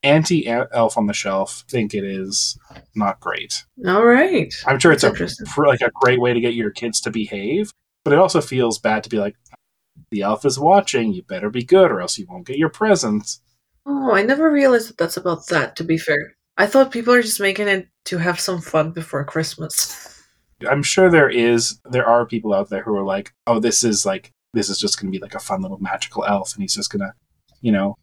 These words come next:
Speaker 1: move around the house every time the kids, we'll have to, like, find him and see where he is." I'm sure that happens, and that's probably fine, but I think the, the generic thing of, like, "I'm going to scare my children into behaving good," um,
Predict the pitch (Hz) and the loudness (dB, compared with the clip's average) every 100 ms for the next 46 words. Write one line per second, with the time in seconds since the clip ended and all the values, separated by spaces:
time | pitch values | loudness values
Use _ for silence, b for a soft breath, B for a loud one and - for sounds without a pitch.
0 | _ 113 117 107 104 101 98 101 101 - | _ 0 2 2 2 0 -2 -2 0 2
1 | - 120 117 110 101 98 104 101 - 110 | 4 4 2 0 -6 -6 -8 -8 -8 -4
2 | 104 - 101 - 101 - - 98 95 101 | -4 -4 -8 -4 -6 -6 -8 -6 -4 0
3 | 104 - 104 98 98 - 98 95 95 - | 0 0 -2 -4 -4 -4 -4 -6 -8 -6
4 | - 98 98 - - - - - _ _ | -6 -6 -4 -2 -2 -4 -20 -20 _ _
5 | _ _ _ 131 127 - 110 - 92 - | _ _ _ -6 -2 0 0 0 -2 2
6 | 123 120 139 143 143 117 98 95 - - | 2 4 4 4 2 0 -2 -2 -4 -4
7 | - _ _ - 104 104 98 104 - 104 | -8 _ _ -2 0 0 -4 -6 -2 -2
8 | 107 101 98 123 104 - 101 98 101 - | 0 0 0 0 -4 -2 -2 -2 -4 -10
9 | _ - 101 - 101 98 95 92 - 101 | _ -4 -2 0 2 2 0 -6 -6 -4
10 | 92 92 92 98 95 98 - 107 110 98 | -4 -6 -6 -8 -10 -10 -10 -6 -2 -2
11 | 98 104 - - 95 95 95 - 107 95 | -2 -2 0 0 0 -2 -6 -4 -2 -2
12 | 95 98 101 107 - 98 95 92 - 92 | -6 -8 -6 -4 -2 -4 -4 -10 -8 -6
13 | 92 90 - _ _ _ _ _ - 92 | -6 -8 -18 _ _ _ _ _ -4 0
14 | 92 92 95 | 0 -2 -8